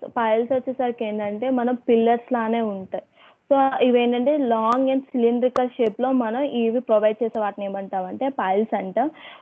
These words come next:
Where అలాంటి ప్లేస్‌లో కూడా మనం ఈ గ్రౌట్స్ అనేవి ప్రొవైడ్ చేస్తాం. ఆ కాంక్రీట్ స్ట్రక్చర్స్‌లో వే-, ఫిల్ చేస్తాం. Whereas అదేవిధంగా fixing ground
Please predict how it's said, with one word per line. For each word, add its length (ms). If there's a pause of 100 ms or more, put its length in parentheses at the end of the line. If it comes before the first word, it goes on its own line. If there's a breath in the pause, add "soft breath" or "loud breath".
Where 180
అలాంటి 400
ప్లేస్‌లో 500
కూడా 300
మనం 280
ఈ 260
గ్రౌట్స్ 360
అనేవి 220
ప్రొవైడ్ 500
చేస్తాం. 300 (100)
ఆ 160
కాంక్రీట్ 600
స్ట్రక్చర్స్‌లో 760
వే-, 180
ఫిల్ 320
చేస్తాం. 340 (420 loud breath)
Whereas 280
అదేవిధంగా 680 (420 soft breath)
fixing 520
ground 280